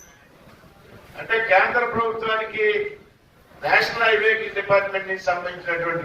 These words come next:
నిధులు రాష్ట్ర రహదారులకి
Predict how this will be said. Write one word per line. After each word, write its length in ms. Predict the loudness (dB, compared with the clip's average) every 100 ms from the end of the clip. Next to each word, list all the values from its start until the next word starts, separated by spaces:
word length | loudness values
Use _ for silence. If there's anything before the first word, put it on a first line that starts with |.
| -6
నిధులు 320 | -2 2 4 2 -4 -14 -20 -20 -18 -18 -18 -20 -20 -20 -20 -20 -18 -18 -14 -6 4
రాష్ట్ర 380 | 4 4 0 0 2
రహదారులకి 600 | 2 6 6 6 2